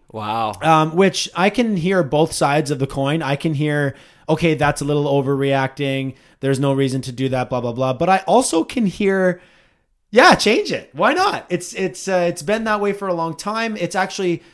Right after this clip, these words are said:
Speaker 2: uh, former N B A star and G M that drafted Kobe, Jerry West.
Speaker 1: Wow.
Speaker 2: So
Speaker 1: I
Speaker 2: it's
Speaker 1: did not know that.
Speaker 2: Yeah, I
Speaker 1: I
Speaker 2: didn't
Speaker 1: didn't know
Speaker 2: know
Speaker 1: that
Speaker 2: that.
Speaker 1: was an actual guy.
Speaker 2: Yeah, so it's, it's a silhouette that
Speaker 1: So I guess it's not so absurd then.
Speaker 2: No,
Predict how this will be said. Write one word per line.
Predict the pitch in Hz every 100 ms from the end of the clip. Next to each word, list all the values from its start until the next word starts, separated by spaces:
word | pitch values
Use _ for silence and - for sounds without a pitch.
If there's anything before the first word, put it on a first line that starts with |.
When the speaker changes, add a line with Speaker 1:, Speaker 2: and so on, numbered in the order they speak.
| _ -
Speaker 2:
uh, | 143 139
former | - 180 175 170
N | 165
B | 156 160
A | 156
star | - 160 151 147 151 -
and | 139 139 139 139 - _ _ -
G | 120 120 196 180
M | 160 160 156 - _ _
that | 127 156 135
drafted | 123 156 175 277 - 180 143 120 110
Kobe, | - 151 127 107 127 190 _ 127
Jerry | 139 160 160
West. | 160 - - - -
Speaker 1:
Wow. | 101 107 104 95 87
Speaker 2:
So | -
Speaker 1:
I | 175
Speaker 2:
it's | 135
Speaker 1:
did |
not | 147 143 127
know | 131 120
that. |
Speaker 2:
Yeah, | 240 202
I |
Speaker 1:
I | 156
Speaker 2:
didn't |
Speaker 1:
didn't | 160 170
know | 175
Speaker 2:
know |
Speaker 1:
that | 165
Speaker 2:
that. | 165
Speaker 1:
was | 147
an | 147
actual | 135 131 123
guy. | 107 113 110 104 -
Speaker 2:
Yeah, | 247 285
so | - 208
it's, | 196 -
it's | 208 196
a | 175
silhouette | - 226 254 208 185 185
that | 165
Speaker 1:
So | 180
I | 214
guess | 247
it's | 208 190
not | 175
so | - 156
absurd | 127 - 139 117 87
then. | 71
Speaker 2:
No, | 330